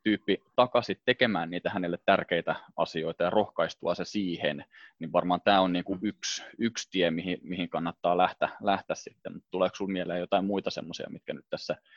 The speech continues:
Speaker 1: vois vähän niinku avata, avata ja raottaa verhoa,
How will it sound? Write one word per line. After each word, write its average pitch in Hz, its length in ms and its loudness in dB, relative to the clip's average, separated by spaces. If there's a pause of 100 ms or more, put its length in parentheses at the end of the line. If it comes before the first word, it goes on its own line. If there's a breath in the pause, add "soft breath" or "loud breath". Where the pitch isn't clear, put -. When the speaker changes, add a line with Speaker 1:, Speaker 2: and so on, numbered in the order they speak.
(260 loud breath)
Speaker 1:
vois 85 220 2
vähän 85 220 2 (600)
niinku - 400 -8
avata, 95 400 6
avata 107 340 4
ja 87 100 4
raottaa 90 480 4
verhoa, 90 440 4